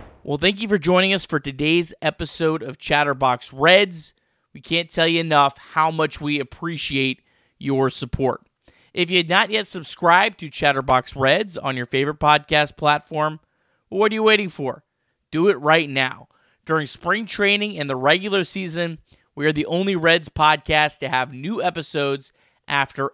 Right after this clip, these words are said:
every single game. And we will have plenty of off-season coverage between now and then, so be sure to stay tuned. Also, make sure that you subscribe to Chatterbox Sports on YouTube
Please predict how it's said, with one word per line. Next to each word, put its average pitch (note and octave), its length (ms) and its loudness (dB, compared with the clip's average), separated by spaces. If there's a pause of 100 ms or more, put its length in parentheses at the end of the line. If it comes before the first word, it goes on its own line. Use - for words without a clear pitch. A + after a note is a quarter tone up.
every D3 440 -2
single C3+ 600 -6
game. C3+ 420 -4 (380)
And C#3 180 -4
we D3+ 80 0
will D#3 120 4
have D3 260 4
plenty A3+ 400 -6
of E3 120 -4
off-season D3+ 540 -4
coverage G3+ 580 0 (280)
between D3+ 400 -6
now C3+ 220 4
and B2+ 140 -4
then, G#3+ 380 0 (320)
so - 180 -10
be C3+ 140 -8
sure C#3+ 320 -2
to D#3 160 -8
stay C3 480 0
tuned. - 540 -6 (320)
Also, D#3+ 500 4 (320)
make F#3 220 -4
sure G#3+ 160 -2
that G3+ 60 -4
you G3 60 -4
subscribe E3+ 600 0
to D3 100 -10
Chatterbox D#3 720 -2
Sports - 720 0 (340)
on C3+ 220 -4
YouTube G3 480 -4